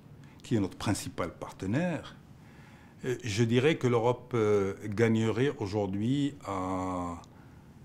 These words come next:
définir son nouveau cap et à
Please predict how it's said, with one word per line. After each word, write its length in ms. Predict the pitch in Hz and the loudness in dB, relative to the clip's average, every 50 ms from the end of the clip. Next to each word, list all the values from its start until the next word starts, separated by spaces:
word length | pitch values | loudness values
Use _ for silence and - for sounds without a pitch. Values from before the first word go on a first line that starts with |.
| - - - - - - | -20 -20 -20 -20 -16 -14
définir 680 | - 95 90 90 139 135 - - 139 135 131 131 135 135 | -12 -6 -2 0 0 0 2 4 4 6 6 6 6 4
son 260 | - - - 117 110 | 0 -2 0 2 2
nouveau 320 | 113 110 110 98 98 101 101 | 4 2 2 2 0 -2 -4
cap 400 | - - 139 151 - - - - - - - - - - - - - - - - - - - - - - - - - - - - - - - - - - | -2 -4 -4 -4 -6 -10 -18 -20 -20 -20 -20 -20 -20 -20 -20 -20 -20 -20 -20 -20 -20 -20 -20 -20 -20 -20 -20 -20 -20 -20 -20 -20 -20 -20 -20 -20 -10 -2
et 200 | 131 113 113 117 - | 0 0 0 0 0
à 1200 | 113 110 107 107 107 104 104 104 101 101 101 101 101 98 98 98 95 95 95 95 92 92 92 | 2 2 4 4 4 4 4 2 2 0 0 0 0 0 -2 -2 -2 -2 -2 -2 -4 -4 -6